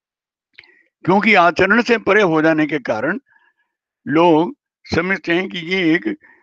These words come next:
व्यावसायिकता ने ऐसी स्थिति उत्पन्न कर दी है कि मनुष्य मनुष्य से आतंकित है, भयभीत है। वहां पर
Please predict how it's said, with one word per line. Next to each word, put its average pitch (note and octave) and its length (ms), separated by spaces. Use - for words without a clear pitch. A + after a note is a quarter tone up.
व्यावसायिकता C3+ 960
ने C3 280
ऐसी C3 300
स्थिति D#3 320
उत्पन्न D3+ 400
कर C3 200
दी D#3 180
है A#2 220
कि E3+ 80
मनुष्य G3 440
मनुष्य F3 380
से - 340
आतंकित D3+ 600
है, - 260
भयभीत G3 480
है। - 340
वहां D#3 340
पर F#3+ 340